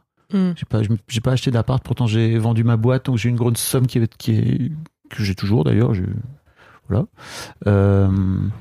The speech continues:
Speaker 2: mais j'ai pas envie d'acheter d'appart à Paris parce qu'il y a un côté, euh, je suis pas sûr d'être encore là dans trois ans, quoi.
Speaker 1: Mais même sans y vivre, acheter juste pour investir et te dire, « Je l'ai et si un jour j'ai besoin, il est là », quoi.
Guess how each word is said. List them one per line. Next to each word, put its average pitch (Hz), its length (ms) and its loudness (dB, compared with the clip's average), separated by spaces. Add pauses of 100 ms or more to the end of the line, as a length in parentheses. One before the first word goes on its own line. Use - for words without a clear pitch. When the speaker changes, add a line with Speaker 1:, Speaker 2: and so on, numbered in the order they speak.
(200)
Speaker 2:
mais 107 60 0
j'ai 95 120 0
pas - 120 -2
envie 160 200 2
d'acheter 135 420 0
d'appart 120 340 -2
à 123 40 -4
Paris 127 260 0
parce 113 160 -2
qu'il 113 140 0
y 110 60 4
a 104 60 2
un 104 60 0
côté, 135 400 0
euh, 101 260 2 (460)
je - 60 -14
suis - 80 -12
pas 113 140 0
sûr 127 160 0
d'être 117 200 0
encore 110 200 0
là 110 80 2
dans 110 140 2
trois 110 280 0
ans, 180 120 2
quoi. 165 240 0 (680)
Speaker 1:
Mais 202 80 0
même 233 180 2
sans 220 280 0
y 240 80 0
vivre, 285 360 -4 (120)
acheter 208 360 -4
juste 196 180 -8
pour 180 140 -4
investir 180 460 -2
et 214 80 0
te 180 80 -4
dire, « 185 220 2
Je 180 120 2
l'ai 196 480 2
et 175 160 -2
si - 160 -12
un 170 100 -4
jour 175 200 -6
j'ai 170 80 -4
besoin, 160 320 -4
il 196 100 0
est 202 60 -2
là », 208 160 -2
quoi. 175 220 -8